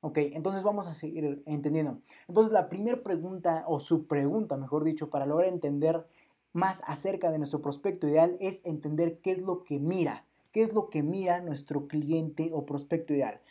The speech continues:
en cuanto a contenido en, en multimedia, en redes sociales y en cuanto a lo que ve, en cuanto a lo que visualiza diariamente, eh, de forma directa, no en redes sociales, sino lo que ve en su día a día,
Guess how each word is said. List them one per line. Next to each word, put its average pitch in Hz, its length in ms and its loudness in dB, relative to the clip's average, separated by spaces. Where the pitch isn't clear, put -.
en 175 160 -4
cuanto 156 300 0
a - 80 -6
contenido 190 680 0
en, 139 460 -4
en 135 200 -8
multimedia, 143 680 2
en 147 80 2
redes 151 200 2
sociales 170 540 4
y 220 280 2
en 175 220 -2
cuanto 175 440 2
a 165 60 6
lo 151 260 2
que 143 220 -2
ve, 143 600 4
en 151 160 -2
cuanto 143 260 -4
a 147 60 2
lo 143 120 0
que 147 80 -4
visualiza 151 640 -4
diariamente, 165 1300 2
eh, 139 180 -4
de 135 160 -4
forma 165 360 0
directa, 156 520 2
no 175 100 -4
en 196 60 -2
redes 220 160 2
sociales, 165 460 -2
sino 135 240 -8
lo 143 180 -6
que 151 140 0
ve 196 260 4
en 165 180 -2
su 151 180 -6
día 175 200 0
a 156 60 2
día, 175 320 0